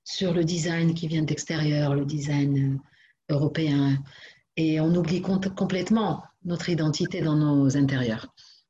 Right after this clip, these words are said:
Donc, j'ai rapporté ce tissu en, en petites touches sur un, une toute petite pièce de déco, qui est un tabouret,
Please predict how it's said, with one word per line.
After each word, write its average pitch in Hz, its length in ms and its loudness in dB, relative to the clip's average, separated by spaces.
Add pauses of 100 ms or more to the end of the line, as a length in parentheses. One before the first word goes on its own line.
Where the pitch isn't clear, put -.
(120)
Donc, 240 240 2
j'ai 240 120 0
rapporté 254 500 -2
ce - 160 -2
tissu 254 720 0 (760)
en, 165 200 -6
en 185 140 0
petites 254 480 0
touches - 460 0 (280)
sur 202 280 -2
un, 202 180 -2
une 190 140 -2
toute 247 200 -4
petite - 300 -2
pièce 214 180 0
de 190 100 0
déco, 185 600 0 (160)
qui 180 220 -2
est 180 100 -4
un 160 260 -2
tabouret, 170 580 0